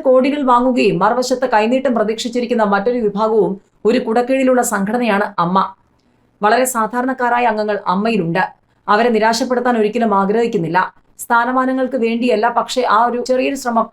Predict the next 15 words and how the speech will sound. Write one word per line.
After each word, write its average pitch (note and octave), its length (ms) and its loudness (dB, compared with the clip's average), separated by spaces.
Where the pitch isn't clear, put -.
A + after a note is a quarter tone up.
ആത്മാർത്ഥമായി B3 640 0
അംഗങ്ങൾക്ക് A#3+ 440 -2
വേണ്ടി A3+ 220 -2
തന്റെ A3+ 160 -2
ഭാഗത്തു A#3 360 -2
നിന്നും A3+ 240 0
ഉണ്ടായിട്ടുണ്ട്. F#3+ 520 -2
സ്ത്രീകൾക്ക് B3+ 440 0
വേണ്ടി B3 200 2
പ്രവർത്തിക്കാൻ A#3 460 -2
മുന്നിൽ A3+ 260 0
തന്നെ A#3+ 220 0
ഉണ്ടാകുമെന്നാണ് A3+ 540 2
സരയു G#3+ 320 2
പറയുന്നത്. E3 360 -4